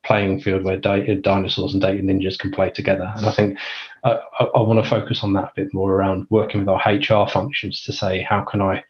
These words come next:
you know, create the right leadership capabilities for the organisation,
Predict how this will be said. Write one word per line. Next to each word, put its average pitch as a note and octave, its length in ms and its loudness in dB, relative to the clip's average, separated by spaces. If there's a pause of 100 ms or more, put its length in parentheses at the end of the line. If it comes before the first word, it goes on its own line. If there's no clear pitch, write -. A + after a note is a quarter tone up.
(520)
you G#2+ 80 2
know, G2+ 140 2
create G2 320 0
the G2+ 80 -2
right G2 260 4
leadership G2 480 2
capabilities F#2+ 640 -2
for - 60 -2
the F#2+ 160 0
organisation, F#2 540 0